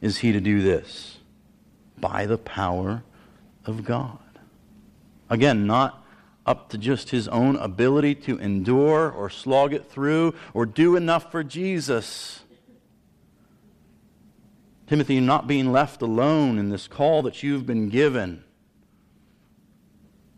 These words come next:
It's God's gift that he's given you. It's his spirit in which he's enabled you to do it by. Even the suffering that will inevitably happen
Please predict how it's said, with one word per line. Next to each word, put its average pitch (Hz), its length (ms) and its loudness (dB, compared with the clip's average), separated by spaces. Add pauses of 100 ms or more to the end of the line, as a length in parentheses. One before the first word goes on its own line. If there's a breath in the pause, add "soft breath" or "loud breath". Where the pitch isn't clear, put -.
(120)
It's 104 140 -8
God's 139 440 2
gift 139 320 -2
that 110 100 -6
he's 110 220 -6
given 123 280 0
you. 92 200 -4 (180 loud breath)
It's - 160 -6
his 175 240 2
spirit - 880 -2 (320 soft breath)
in 110 100 -6
which 139 180 -2
he's 135 200 0
enabled 139 420 2
you 131 140 0
to 110 80 -16
do 147 240 2
it 110 100 0
by. 101 400 0 (440 soft breath)
Even 175 260 0
the 156 100 2
suffering 147 540 0
that 131 160 0
will 190 320 2
inevitably 151 680 0
happen 185 720 -4